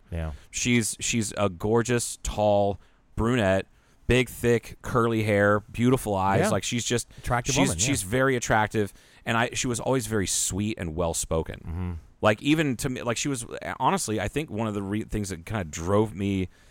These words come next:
Speaker 2: in her direction being attracted is that she was just nice to me.
Speaker 1: Like, probably,
Speaker 2: Because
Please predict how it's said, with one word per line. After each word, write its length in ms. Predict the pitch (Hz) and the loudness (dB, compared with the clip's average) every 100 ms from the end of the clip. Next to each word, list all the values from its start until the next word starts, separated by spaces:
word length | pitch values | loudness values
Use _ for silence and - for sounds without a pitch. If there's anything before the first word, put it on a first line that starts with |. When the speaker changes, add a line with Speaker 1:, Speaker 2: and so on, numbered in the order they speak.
| - | -6
Speaker 2:
in 140 | 110 107 | -2 0
her 220 | 104 113 | 2 0
direction 420 | 90 92 113 107 | 2 2 0 0
being 120 | 98 | -4
attracted 380 | 90 120 139 104 | -2 -2 -2 -2
is 120 | 101 | -4
that 80 | 104 | -4
she 120 | - | -6
was 100 | 113 | -6
just 160 | 117 - | -6 -6
nice 260 | 90 147 | -4 -4
to 80 | - | -4
me. 200 | 78 73 - | -6 -8 -8
Speaker 1:
Like, 120 | 147 147 | -6 2
probably, 220 | 233 220 | 4 6
Speaker 2:
Because 220 | 131 - | 4 2